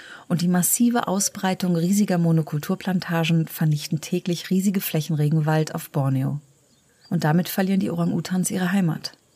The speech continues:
Aber auch wir Menschen als ihre nahen Verwandten verlieren, denn die tropischen Regenwälder sind nun mal die grüne Lunge der Erde.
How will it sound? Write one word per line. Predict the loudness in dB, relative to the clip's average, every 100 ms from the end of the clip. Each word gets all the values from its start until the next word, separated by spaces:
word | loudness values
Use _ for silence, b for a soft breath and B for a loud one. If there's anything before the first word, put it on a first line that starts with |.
| _ _ b b b b b -2
Aber | 0 0
auch | -2
wir | 0
Menschen | 4 4 4 2 0
als | 0
ihre | 0 2 4
nahen | 4 2
Verwandten | 0 0 0 0
verlieren, | -2 0 2 2 0 B B B B B _
denn | 2
die | 2
tropischen | 2 0 0 0
Regenwälder | 2 4 4 2 2 2
sind | 2 2
nun | 2
mal | 4 2
die | 0
grüne | 0 0 2
Lunge | 2 2 0
der | 0
Erde. | -2 -2 -4